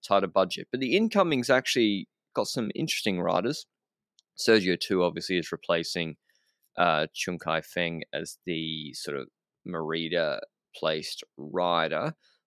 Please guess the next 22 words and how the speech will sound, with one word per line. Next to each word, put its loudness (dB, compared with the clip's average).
although 4
he 0
seems -6
like, -4
he -4
seems -4
okay, -4
uh, 0
younger -4
guy. 2
Uh, 6
but 0
the 2
other 4
signings, 2
Fran 2
Mihalovic 4
is 0
the -2
son 2
of, 4
um, 2